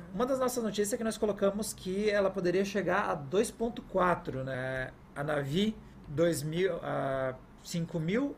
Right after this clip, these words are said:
é que, ah, a Navi do, é, é a to-, a topo, a vinte X T. Pode chegar a dois ponto quatro gigahertz em game. Então, é uma frequência respeitável.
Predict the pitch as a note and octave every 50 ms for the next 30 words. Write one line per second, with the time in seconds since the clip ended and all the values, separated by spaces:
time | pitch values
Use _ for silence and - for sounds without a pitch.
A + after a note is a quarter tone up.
0 | - - - F#3 - - - G3+ F#3 F3 D#3 D#3+ E3+ F3+ F3 F3+ F3 D3+ E3+ -
1 | E3+ E3+ F3 F#3+ - B3 C4 C4 B3+ C4 B3+ - - - G3+ G3+ G3+ G3 G3 F3+
2 | - - F#3 D3+ B2+ - B2+ A#2+ C#3+ D#3+ D#3 D#3+ E3+ - - - - C#3+ B2 A#2
3 | - - - - - - - D3+ D3 C#3+ - F3 D#3+ D#3+ D#3+ D3+ C#3+ C3+ F#3 A3
4 | B3 A#3+ - - A3+ A3 - G3+ - G3 F3+ F3+ F#3 F#3 F3 E3 E3+ F3 E3+ D#3
5 | D#3 D#3 D#3+ D#3 - - E3+ D#3 D3+ D3 C#3 C3+ C3 C3 B2 A2 G#2 G2 - -
6 | - - D3+ C#3+ C#3 C#3+ C#3+ C3+ C3 B2 - - B2+ B2+ - C#3+ C3+ - C#3 B2
7 | A#2+ - E3 F3 G#3 B3 F#4 - - - - - - A#2+ C#3 B2 - - - E3
8 | - - - A#3 A3 E3 D#3 C3+ A#2 -